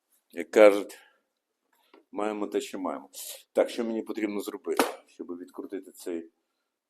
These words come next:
е, болтик? Ми беремо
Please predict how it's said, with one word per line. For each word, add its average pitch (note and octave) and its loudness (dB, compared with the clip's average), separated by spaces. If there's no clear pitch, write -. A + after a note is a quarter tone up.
е, E2+ -8
болтик? - -4
Ми D3+ -12
беремо A2 -8